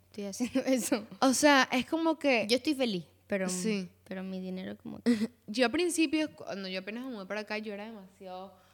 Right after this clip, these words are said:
Speaker 2: fastidiosa con qué gasto y qué no, en que todo era como un estrés, todo me causaba demasiado estrés, cualquier cosa que me iba a comprar era como, mi relación con el dinero siempre ha sido demasiado tediosa, o sea, tipo, de verdad como que me causa demasiado estrés. Pero últimamente es como que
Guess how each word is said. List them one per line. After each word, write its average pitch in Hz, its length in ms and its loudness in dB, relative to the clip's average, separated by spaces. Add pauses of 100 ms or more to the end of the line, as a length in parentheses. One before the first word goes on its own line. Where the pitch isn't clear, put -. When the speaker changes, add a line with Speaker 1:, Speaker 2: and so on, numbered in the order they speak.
(120)
Speaker 2:
fastidiosa 208 920 2
con 190 320 -6
qué 175 180 0
gasto 185 300 0
y - 20 -18
qué 180 160 0
no, 202 340 0 (480)
en 208 240 -2
que 175 800 0 (340)
todo 185 220 6
era 196 160 6
como 214 180 2
un 185 60 2
estrés, 185 580 2
todo 196 140 -2
me 202 120 -2
causaba 190 300 -2
demasiado 185 220 -6
estrés, 180 180 -10
cualquier 180 340 -6
cosa 196 200 -6
que 202 60 -6
me 196 100 -2
iba - 20 -4
a - 20 -6
comprar 180 380 -2
era 180 140 0
como, 196 320 -4 (840)
mi 277 220 6
relación 320 360 6
con 427 80 6 (100)
el 403 60 6
dinero 320 220 4
siempre 320 260 2
ha - 20 0
sido 302 200 4
demasiado 214 400 2
tediosa, 180 420 2
o 170 40 -6
sea, 175 100 -6
tipo, 185 220 0
de 185 160 4
verdad 185 300 4
como 233 200 0
que 214 140 0
me 180 140 0
causa 175 240 -2
demasiado 180 220 -4
estrés. 170 200 -2 (1400)
Pero 233 120 6
últimamente 294 440 4
es 277 40 -4
como 294 260 2
que 220 320 2